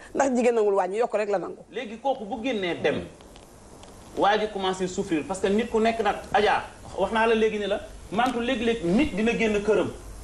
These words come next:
Speaker 2: ki mu bàyyi natt boppam xam ne ay na du waaja. Bari na góor bu ñàkk a jox cëram soxnaam, dem toppi beneen xale bu jigéen di lagar-lagari, ba soxna soosu génn dem kër baayam toog définitivement.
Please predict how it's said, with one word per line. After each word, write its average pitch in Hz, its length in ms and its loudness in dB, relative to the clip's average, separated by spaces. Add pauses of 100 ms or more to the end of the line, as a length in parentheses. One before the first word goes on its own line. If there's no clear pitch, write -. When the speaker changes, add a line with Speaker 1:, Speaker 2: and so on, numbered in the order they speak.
(180)
Speaker 2:
ki 240 80 -4
mu 233 140 2
bàyyi 190 280 4
natt 190 220 -4
boppam 165 320 0
xam 156 200 -2
ne 156 60 0
ay 151 160 0
na 139 80 0
du 135 100 0
waaja. 98 280 2 (340)
Bari 156 200 2
na 165 100 2
góor 196 480 4 (200)
bu 147 100 -6
ñàkk 175 220 -2
a 185 80 -2
jox 170 100 -4 (120)
cëram 170 220 0
soxnaam, 214 420 0 (240)
dem 160 180 2
toppi 175 220 0
beneen 170 220 2
xale 175 180 2
bu 175 100 0
jigéen 170 260 -2
di 185 60 2
lagar-lagari, 196 600 2 (400)
ba 202 100 4
soxna 247 440 0
soosu 214 480 -4
génn 220 200 0 (180)
dem 226 220 2 (120)
kër 226 200 4
baayam 180 340 0 (140)
toog 196 380 2
définitivement. 208 680 -2